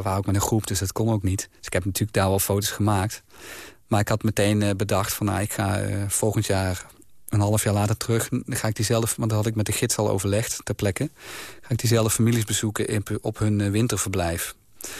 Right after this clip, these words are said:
En dat was in, eh, negenennegentig. Dus toen ben ik ook teruggegaan, eh, naar Turkije. En diezelfde families leven dan in de winter, leven ze wat meer in het zuiden, wat meer aan de kust.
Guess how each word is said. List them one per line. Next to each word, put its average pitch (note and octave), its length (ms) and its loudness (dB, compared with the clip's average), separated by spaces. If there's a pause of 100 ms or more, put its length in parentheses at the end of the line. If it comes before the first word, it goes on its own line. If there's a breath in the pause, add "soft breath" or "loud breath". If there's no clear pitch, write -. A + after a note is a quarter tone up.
(220 loud breath)
En - 120 0
dat G#2+ 140 2
was G2 200 2
in, F#2+ 220 2
eh, G2 280 2
negenennegentig. G2 1000 0 (540 loud breath)
Dus - 80 -2
toen G#2 100 4
ben G2 80 4
ik - 60 0
ook G2+ 60 2
teruggegaan, A2+ 720 2
eh, G#2+ 280 2
naar G#2 140 2
Turkije. A2 500 0
En G#2+ 580 0
diezelfde G#2+ 360 2
families A2 360 2
leven G#2 280 0
dan G#2 140 0
in G#2+ 120 -2
de G#2 80 2
winter, G#2+ 300 0
leven G#2+ 240 2
ze G#2+ 100 -2
wat G#2 140 -2
meer G#2 220 0
in G#2 80 0
het G2+ 120 -2
zuiden, A2+ 420 2
wat B2 160 -4
meer G2+ 220 0
aan F#2+ 80 -2
de F#2 80 -2
kust. - 400 0